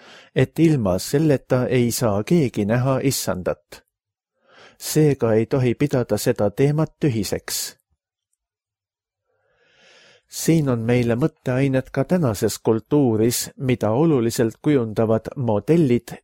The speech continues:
ja staarid ning kus naisi paljuski hinnatakse riietuse ja seksikuse järgi.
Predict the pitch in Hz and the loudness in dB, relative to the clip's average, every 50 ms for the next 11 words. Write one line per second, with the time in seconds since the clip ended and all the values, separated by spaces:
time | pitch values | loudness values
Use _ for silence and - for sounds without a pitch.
0 | _ - 117 120 104 95 - - - - 147 156 170 160 147 143 139 - - - | _ -2 0 0 0 0 -2 -6 -6 -2 0 0 2 2 2 0 -2 -4 -8 -20
1 | _ _ - - - - - - _ - 135 143 143 131 123 - _ - 120 110 | _ _ -20 -20 -20 -20 -20 -16 _ -2 0 2 2 0 -2 -4 _ 0 0 0
2 | - - 127 131 147 151 139 120 - - 107 - - 147 165 170 147 139 123 - | -2 -2 -2 0 0 0 0 0 0 -2 -2 -2 -2 -2 0 0 0 0 -2 -2
3 | - - 117 113 151 151 131 117 101 - - 107 - - - 113 98 90 101 143 | -2 -2 -2 0 0 0 -2 -4 -4 -2 -4 -4 -4 -2 0 0 2 2 2 2
4 | 170 160 135 120 - - 117 123 - - 127 127 127 - _ - 135 139 139 135 | 2 2 2 0 0 -2 -4 -4 -2 0 0 -2 -2 -4 _ -2 0 0 0 0
5 | - 165 151 - - - 110 - - 110 98 - 98 104 98 98 92 87 85 - | 0 -2 -2 -2 -2 -4 -4 -2 -4 -4 -2 0 0 2 2 2 0 -2 -4 -4
6 | - 90 78 | -4 -6 -6